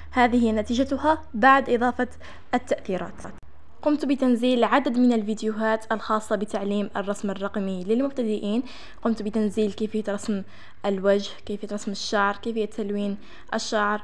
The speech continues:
وغيرها من الفيديوهات، ستجدونها جميعها في سلسلة تعليم الرسم الرقمي للمبتدئين، يعني تذهبون إلى قوائم التشغيل في القناة ثم تبحثون عنها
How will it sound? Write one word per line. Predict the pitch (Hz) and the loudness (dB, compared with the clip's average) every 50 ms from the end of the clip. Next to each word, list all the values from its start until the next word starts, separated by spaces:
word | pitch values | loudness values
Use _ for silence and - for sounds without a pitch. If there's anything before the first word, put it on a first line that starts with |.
| - - - - - | -6 -12 -12 -4 0
وغيرها | 220 208 220 240 240 214 214 202 214 202 | 0 2 4 4 4 4 4 0 -2 -2
من | 202 202 202 | 0 0 -2
الفيديوهات، | 190 180 190 185 - 190 190 202 202 220 233 - - - - - - - - - | -2 -2 -4 -4 -4 -6 -6 -2 -2 -2 -2 -2 -4 -12 -12 -12 -12 -12 -14 -12
ستجدونها | - - 262 254 254 214 226 214 247 247 240 240 214 226 208 | -4 0 2 4 4 4 2 2 4 2 2 2 2 0 0
جميعها | 208 208 208 226 240 240 233 247 247 262 262 254 | 0 2 2 2 2 2 2 0 2 2 0 0
في | 262 226 214 | 0 -4 -4
سلسلة | - 247 226 - - 240 240 233 | -4 -6 -8 -4 -2 -2 -2 -2
تعليم | 233 - - 220 208 208 214 208 202 - 208 | -2 -2 -4 -2 0 2 2 2 0 0 -2
الرسم | 196 202 220 214 - 196 | -2 -2 -2 -2 -2 -6
الرقمي | 190 220 233 240 254 262 262 269 302 285 - - - - - | -4 -2 -4 -2 2 2 4 4 2 0 -4 -12 -14 -6 2
للمبتدئين، | 233 226 226 208 202 - 202 170 180 - - 185 175 - - - | 4 6 6 4 2 -2 -4 -4 -4 -4 -4 -6 -6 -6 -6 -2
يعني | 214 214 202 208 196 190 | -2 0 0 0 0 0
تذهبون | - 233 214 220 220 202 208 220 - | 0 -2 0 0 -2 0 0 0 0
إلى | - 208 202 | 2 0 0
قوائم | 196 196 - 220 220 - - 202 | 0 0 0 2 2 4 2 2
التشغيل | 190 185 - - - - 220 196 208 202 180 | -4 -4 -6 -8 -6 -6 -2 0 0 0 0
في | - - 214 | -2 -6 -10
القناة | 214 - 196 196 208 233 311 339 - - - - - - - - - - | -4 -4 -2 0 4 4 4 2 2 -6 -12 -12 -12 -12 -12 -12 -12 -4
ثم | - 254 226 220 | 0 2 4 4
تبحثون | 208 208 240 - - 240 240 247 247 247 | 2 0 -2 -4 -2 -2 0 0 0 0
عنها | 240 240 254 262 269 294 302 | 2 2 2 2 2 0 0